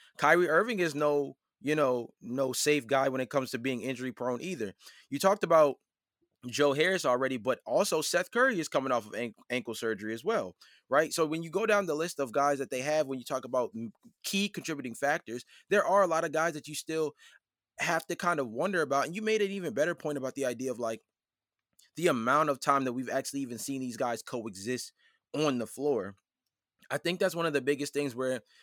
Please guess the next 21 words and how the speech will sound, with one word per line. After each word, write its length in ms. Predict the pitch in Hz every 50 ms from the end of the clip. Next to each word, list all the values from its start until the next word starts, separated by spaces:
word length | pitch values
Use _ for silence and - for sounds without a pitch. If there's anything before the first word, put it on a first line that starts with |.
| _ _ _ -
the 40 | 131
Brooklyn 340 | 120 190 220 220 196 170
Nets 200 | 160 170 175 -
continue 460 | - - 151 127 - 156 151 165 160 143
to 100 | 143 117
be 180 | 110 131 131
this 380 | 123 127 127 123 117 - - - _ _ _ _ _ _ _ _ _ _ _ _ _ _ _ _ _ _ _
in 240 | 160 180 180 165 147
theory 520 | - - - 156 160 160 151 143 131 127
team, 460 | 120 - - 151 143 127 113 104 101
right? 160 | 110 127 139 135
Even 220 | 170 180 190 196 185
when 100 | 180 180
you 60 | 170
talk 180 | - 180 151 139
about 180 | 147 147 -
the 80 | 110 101
depth 340 | 92 92 139 156 156 - -
of 100 | 113 113
their 140 | 123 113
bench, 340 | 101 101 147 170 160 143 -